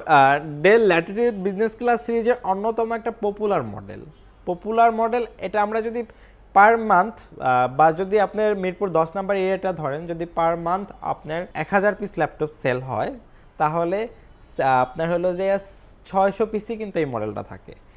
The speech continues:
কারণ বিশেষ করে যারা স্টুডেন্ট আছেন এবং ফ্রিল্যান্সিং স্টার্ট করতে চাচ্ছেন এবং হলো যে রিজনেবল বাজেটের ভিতরে ল্যাপটপ কিনতে চাচ্ছেন, এই রেঞ্জে, এই, মানে, এই রেঞ্জে বর্তমান বাজারে এইটার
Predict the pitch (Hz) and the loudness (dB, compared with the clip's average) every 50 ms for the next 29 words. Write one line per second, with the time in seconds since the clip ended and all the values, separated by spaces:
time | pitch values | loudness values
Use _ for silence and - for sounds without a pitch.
0 | - - - - 139 143 147 143 135 127 143 - - 190 185 - 208 196 196 185 | -20 -20 -10 -4 -2 -2 -2 -2 -4 -8 -8 -8 -8 -10 -8 -6 -4 -4 -4 -2
1 | 202 196 196 190 - 165 165 160 - - - 185 180 208 214 220 220 - - 135 | -4 -4 -4 -6 -6 -10 -12 -12 -12 -12 -8 -6 -4 -4 -4 -6 -8 -10 -8 -8
2 | 123 127 - - - 156 151 160 165 - - - 151 151 160 160 - - 160 151 | -8 -8 -10 -10 -8 -8 -8 -8 -8 -10 -10 -10 -10 -10 -10 -12 -12 -10 -8 -6
3 | 156 160 165 160 - - 190 185 180 185 - - - 151 - - - - 190 202 | -6 -6 -6 -8 -12 -14 -14 -12 -12 -14 -18 -18 -18 -18 -18 -10 0 2 4 4
4 | 202 - - - 107 - - 117 - 117 113 - - - - 240 311 359 - - | 4 2 -4 -8 -8 -8 -8 -12 -10 -10 -12 -12 -10 -6 -6 -6 -6 -6 -12 -20
5 | - - - - - - - - 131 135 165 175 180 190 190 190 196 196 196 214 | -20 -20 -20 -20 -20 -16 -8 -6 -4 -2 -2 -2 -2 -4 -4 -4 -4 -4 -4 -4
6 | 214 202 175 147 131 135 143 143 175 190 214 226 226 240 226 202 156 123 120 110 | -2 -2 -4 -4 -6 -6 -6 -4 -2 0 2 2 2 4 2 2 2 0 -2 -2
7 | 117 113 - 113 113 107 113 113 - - 113 123 135 143 - - - - - - | -4 -6 -8 -8 -8 -8 -8 -8 -8 -6 -6 -6 -6 -8 -10 -14 -20 -20 -20 -20
8 | - - - - - 123 123 131 135 - - 180 165 170 175 165 156 165 156 165 | -20 -20 -20 -14 -8 -4 -2 -2 -2 -2 -4 -6 -6 -6 -8 -10 -8 -6 -6 -6
9 | 165 165 - - 208 214 262 - - - - - - - - 180 208 220 233 254 | -6 -8 -8 -10 -10 -10 -12 -16 -20 -20 -20 -20 -20 -12 -2 4 6 8 8 8
10 | 262 233 220 214 214 220 214 208 190 220 240 240 247 262 254 - - - - - | 6 4 6 6 6 4 2 -2 -2 2 2 4 4 4 2 0 -8 -20 -20 -20
11 | - - - - - - 214 220 220 220 160 - 156 143 139 135 127 143 135 143 | -20 -20 -20 -8 2 6 8 10 10 10 8 4 -4 -10 -8 -4 -2 -2 -2 -2
12 | 151 156 190 202 220 220 220 226 226 214 233 240 220 180 165 165 160 - - 208 | -2 0 4 4 4 6 6 4 4 4 2 0 2 2 0 -2 -2 -2 -4 -4
13 | 214 226 226 220 208 202 190 175 180 180 185 190 220 226 220 - - - - - | -4 -4 -4 -4 -2 -2 -2 -2 -2 -4 -2 -2 -2 -4 -4 -6 -10 -20 -16 -8
14 | - 175 190 196 196 - 214 214 214 226 226 | -6 -4 -4 -4 -4 -2 2 2 4 4 2